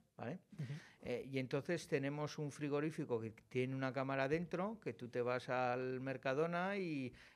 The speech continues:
Speaker 1: y, y contactas con tu frigorífico y con la cámara ves si tienes cerveza o no tienes cerveza. Y entonces desde el Mercadona, pues, dices: "Ah, ya he visto el interior del frigorífico, puedo comprar".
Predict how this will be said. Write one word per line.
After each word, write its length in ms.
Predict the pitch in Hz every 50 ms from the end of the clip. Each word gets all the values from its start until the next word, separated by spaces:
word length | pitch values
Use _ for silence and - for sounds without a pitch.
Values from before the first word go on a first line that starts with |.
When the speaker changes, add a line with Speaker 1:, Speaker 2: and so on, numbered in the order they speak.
| _ _
Speaker 1:
y, 320 | - 135 135 131 123 127
y 140 | 123 127 123
contactas 560 | 123 - 135 127 120 139 131 - - 160 156
con 180 | - 175 160 147
tu 100 | 139 143
frigorífico 720 | 135 - 151 139 127 123 120 117 107 - 123 - - 120 151
y 60 | 151
con 180 | 151 147 135 127
la 120 | 123 117
cámara 400 | - 127 120 127 131 139 147 156
ves 300 | 156 143 139 139 156 151
si 140 | - 160 135
tienes 340 | - - 127 127 131 127 -
cerveza 440 | - 143 135 127 135 - - 151
o 60 | 143 143
no 140 | 131 127
tienes 300 | 117 - 117 117 107 95
cerveza. 440 | - - - - - - - - - - _ - - - - - _ _
Y 40 | 131
entonces 280 | 117 104 117 120 120
desde 220 | 120 131 127 123 135
el 80 | 131
Mercadona, 580 | 131 131 123 120 127 131 127 135 135 139 147 139
pues, 160 | - 143 131
dices: 300 | 120 117 - 123 110 - 131
"Ah, 80 | 127 120
ya 220 | 117 127 131 135
he 60 | 135
visto 320 | 131 135 139 - - - 143
el 100 | 127 123
interior 460 | 127 127 120 127 120 117 123 123 117
del 140 | 117 120 113
frigorífico, 720 | - - 127 117 120 120 117 120 117 - 123 - 131 120
puedo 280 | 123 - 120 107 104 95
comprar". 380 | - - - - - - -